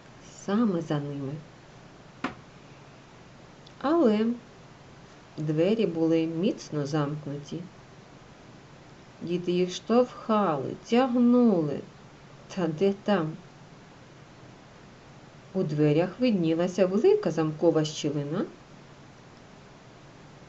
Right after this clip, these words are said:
але ж не було ключа. Друзі у відчаї свердлили їх поглядом. «Дідько,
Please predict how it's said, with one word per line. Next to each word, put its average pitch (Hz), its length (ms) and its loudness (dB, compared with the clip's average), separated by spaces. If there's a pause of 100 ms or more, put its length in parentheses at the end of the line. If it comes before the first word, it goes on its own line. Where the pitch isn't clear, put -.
(180)
але 170 280 -2
ж 175 140 2
не 202 100 8
було 208 300 4
ключа. 247 560 2 (2500)
Друзі 196 460 0
у 185 140 2
відчаї 208 500 0
свердлили 185 680 4
їх 185 360 -2 (640)
поглядом. 185 720 4 (1800)
«Дідько, 233 520 -2